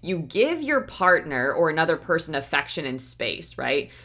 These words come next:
A person with a secure attachment style will connect deeply with another person, freely expressing deep feelings and vulnerability. They will not be overly dependent nor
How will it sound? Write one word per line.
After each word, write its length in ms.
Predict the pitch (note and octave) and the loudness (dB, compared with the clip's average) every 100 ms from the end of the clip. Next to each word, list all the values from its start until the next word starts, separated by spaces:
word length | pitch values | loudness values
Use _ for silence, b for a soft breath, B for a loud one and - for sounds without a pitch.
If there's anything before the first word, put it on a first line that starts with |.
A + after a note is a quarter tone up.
| B | B
A 60 | - | -4
person 680 | - G#3 G#3+ - A3+ F3 C#3 | 0 4 4 4 0 0 6
with 340 | F#3 E3+ E3 - | 8 8 6 -6
a 40 | |
secure 360 | - E3+ F3+ D#3+ | -6 -4 0 0
attachment 640 | C#3 F3+ F3 G3 F3 C#3 | 2 6 6 6 -2 -4
style 360 | - C#3+ C3+ C3 | 6 8 8 6
will 120 | C#3+ | -2
connect 560 | - D#3+ C#3+ C3 A#2 | -4 0 0 -2 -12
deeply 800 | C3 F#3 C#4+ G#3+ E3+ C#3+ C3+ D3+ B B B | -6 -2 -2 0 0 0 -2 -4 B B B
with 340 | C#3 G#3+ B3+ | 4 6 6
another 300 | F#3+ D#3 C#3+ | 4 4 4
person, 580 | C#3+ C#3 B2+ C#3 C3+ D3+ b b b | 0 -2 -2 -2 -4 -4 b b b
freely 680 | - - G#3 D4+ F4 A4+ - | -18 -12 -4 0 0 0 -2
expressing 720 | - - - E3+ E3+ F3+ E3 | -4 -4 2 2 4 2 0
deep 260 | D#3+ F3 F3 | -2 -6 -10
feelings 500 | - C#3 C#3+ E3 E3 | -10 -6 -4 -2 -2
and 100 | D#3 | -2
vulnerability. 840 | D3 C#3 B2+ C3 B2+ G2+ D#2 - - | -2 -2 -2 0 0 -2 -8 -12 0
They 140 | E3+ | 2
will 200 | E3 D3+ | 4 2
not 720 | D3 D3+ F#3 F#3+ A#2 - - - - | 0 0 6 6 4 0 -8 -10 -10
be 200 | D#3 - | -10 0
overly 540 | D#3 E3 E3+ F#3+ G3 | 4 4 4 2 0
dependent 720 | F#3 E3+ - C#3 D#3 F3+ - | 0 -2 -2 -4 2 2 0
nor 720 | D3+ D#3+ G3+ A3 D3 C#3+ D3+ | -6 0 4 6 6 4 2